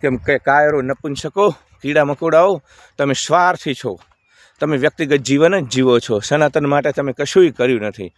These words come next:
સનાતન માટે લડવાની વાત આવે તો પણ નવ વાગે એ સી ચાલુ કરી, ડેલા બંધ કરીને સૂઈ જવાવાળા લોકો છો તમે.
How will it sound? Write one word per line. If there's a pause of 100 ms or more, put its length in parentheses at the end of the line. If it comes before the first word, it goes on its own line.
(240)
સનાતન
માટે
લડવાની
વાત
આવે
તો
પણ
નવ
વાગે
એ
સી
ચાલુ
કરી,
ડેલા
બંધ
કરીને
સૂઈ
જવાવાળા (360)
લોકો
છો
તમે.